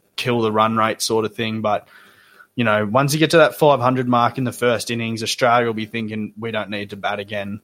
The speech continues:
We just gotta roll these guys now." So it's, um, you know, if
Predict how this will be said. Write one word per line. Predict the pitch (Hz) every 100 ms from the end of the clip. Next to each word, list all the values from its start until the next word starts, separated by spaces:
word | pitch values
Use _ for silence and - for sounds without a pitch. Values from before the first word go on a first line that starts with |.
| -
We | 113 107
just | 110
gotta | 107 104
roll | 98 98
these | 98 95 -
guys | 98 92 101
now." | 95 95
So | - 107 101 101 _ _ _ _ -
it's, | 135 -
um, | 135 123 117 113 98 _ _ _ _ _ _ -
you | 147
know, | 135
if | 135 131